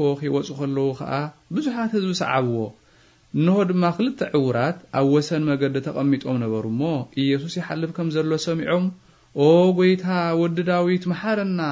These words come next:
እናበሉ ጨርሑ። እቶም ህዝቢ ድማ ስቕ ኪብሉ ገንሕዎም። ንሳቶም ግና "ኦ ጐይታ ወዲ ዳዊት መሓረና" እናበሉ ዓዊሎም ጨርሑ። ኢየሱስ ከዓ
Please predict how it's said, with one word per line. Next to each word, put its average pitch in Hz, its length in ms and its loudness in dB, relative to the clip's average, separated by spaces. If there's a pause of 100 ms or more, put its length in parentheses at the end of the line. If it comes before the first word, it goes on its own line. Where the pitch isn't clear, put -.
እናበሉ 127 460 0 (340)
ጨርሑ። 113 400 -6 (520)
እቶም 131 240 -4
ህዝቢ 131 260 -2
ድማ 135 180 -2 (540)
ስቕ - 260 -4
ኪብሉ 139 340 -2
ገንሕዎም። 127 580 -2 (420)
ንሳቶም 165 520 0
ግና 170 160 -4 (460)
"ኦ 160 200 2
ጐይታ 214 320 2 (160)
ወዲ 185 260 2
ዳዊት 185 440 2
መሓረና" 196 560 0 (140)
እናበሉ 143 460 0 (220)
ዓዊሎም 127 440 0
ጨርሑ። 131 340 -2 (640)
ኢየሱስ 165 400 0
ከዓ 135 180 -6